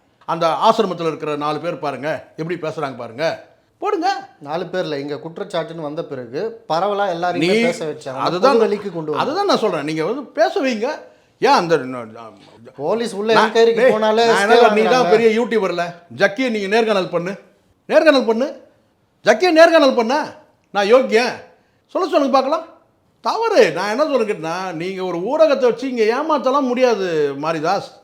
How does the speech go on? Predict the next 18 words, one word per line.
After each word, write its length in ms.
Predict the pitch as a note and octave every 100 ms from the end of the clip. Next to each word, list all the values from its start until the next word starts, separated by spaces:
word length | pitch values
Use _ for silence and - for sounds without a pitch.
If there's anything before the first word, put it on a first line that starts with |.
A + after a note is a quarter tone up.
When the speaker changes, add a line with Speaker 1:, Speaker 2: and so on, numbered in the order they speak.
| _ _ _ -
Speaker 1:
ஏமாத்த 340 | F4 G#4 C#4+ G3+
முடியாது. 280 | D3+ G#2+ - _ _ _ _ _ _
நீங்க 220 | C3+ G3+ G3
ஒரு 80 | F#3 F#3
விஷயத்தை 320 | D4+ D#4+ D4 B3
வந்து 160 | A#3+ C4
ஒரு 180 | A3 G3+
தரப்புல 300 | G#3 C4 D4 C4+
ஒரு 80 | G3+
விஷயம் 260 | F#3+ C4 A#3+
சொல்றாங்கன்னா 380 | G3 F#3+ F#3 A#3
அதை 100 | G#3
நீங்க 180 | F#3 E3 F#3
முறியடிக்கிறீங்கன்னு 640 | C4+ A#3+ G#3 G3+ G3 D#3+
சொன்னா, 240 | C#3+ C#3 G3 C4 C4 - _ F#3
லெஃப்ட் 240 | C#4 -
ஹேண்ட்ல 220 | F#4 F#4 E4
வந்து 120 | D4+